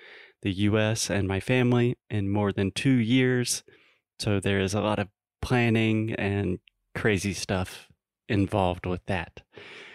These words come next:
But today I just wanted to give a short message and kind of an introduction to the theme, to the topic that we are going to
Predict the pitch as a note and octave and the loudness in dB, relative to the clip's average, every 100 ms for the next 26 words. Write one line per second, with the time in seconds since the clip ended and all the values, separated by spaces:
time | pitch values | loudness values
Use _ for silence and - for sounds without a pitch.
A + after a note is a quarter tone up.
0 | - - _ _ _ _ _ _ _ C3 | -20 -20 _ _ _ _ _ _ _ -2
1 | - C3+ E3 D#3 - C#3 - C3 - B2+ | 0 2 4 2 0 0 2 0 2 2
2 | B2+ B2 - - B2 A#2 A2+ G#2 - _ | 4 2 -2 -4 0 2 2 0 -10 _
3 | _ _ _ _ _ _ _ C#3 - F3+ | _ _ _ _ _ _ _ 0 2 4
4 | F#3+ - - - _ _ A2+ G#2+ A2 G#2 | 4 2 -8 -20 _ _ 0 4 4 2
5 | - A2+ - - - - _ - B2 A2+ | 0 0 0 -4 -4 -8 _ -2 0 2
6 | A2 A2 - C3 C3 B2 A#2 G#2+ - A#2+ | 0 -2 0 2 2 2 2 2 2 0
7 | - G#2+ G#2+ - - G#2 G2 - - - | 2 2 2 0 -2 0 0 -4 -18 -20
8 | - - _ - A#2 G#2+ G#2 G2+ G2+ - | -20 -20 _ -2 2 4 4 4 2 0
9 | G#2+ - _ - B2+ A#2+ A2+ A2 G#2 A#2+ | -4 -4 _ 0 2 4 4 2 2 -2
10 | - _ - A2 G#2 G2+ G2+ F#2 F#2+ _ | -6 _ -2 0 2 2 2 -2 -6 _
11 | _ - - _ - C3 - C3+ C3+ - | _ -20 -20 _ -4 -2 0 0 0 0
12 | C#3 - A#2 G#2 G#2+ G#2+ G2+ G#2 G#2 G2 | -2 2 2 2 2 2 2 0 2 2
13 | G2 G2 - G2+ G2 F#2+ F#2+ | 2 0 0 2 2 2 0